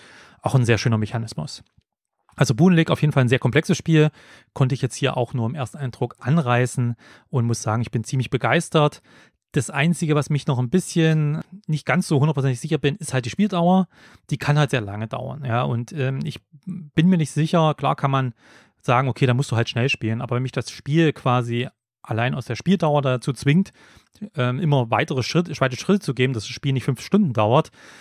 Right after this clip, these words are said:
dann ist das, dann hätte man gleich irgendwie sagen können, ihr könnt nur drei oder vier Schritte gehen und nicht mir die Option geben können,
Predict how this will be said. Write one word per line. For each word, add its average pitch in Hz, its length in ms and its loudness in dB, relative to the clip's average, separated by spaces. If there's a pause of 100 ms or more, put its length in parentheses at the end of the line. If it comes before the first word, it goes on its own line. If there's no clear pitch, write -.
(200)
dann 131 160 0
ist 165 160 -6
das, 151 160 -2
dann 120 120 -4
hätte 123 160 0
man 143 140 0
gleich 127 440 0
irgendwie 120 280 0
sagen 110 260 0
können, 117 220 -4
ihr 117 100 -6
könnt 110 200 -2
nur 110 100 -2
drei 117 160 -2
oder 113 100 0
vier 110 140 -10
Schritte - 260 -12
gehen 120 260 -2
und 120 140 -4
nicht 123 260 -2 (400)
mir 135 140 0
die 131 100 -2
Option 170 380 2
geben 127 240 2
können, 120 440 -4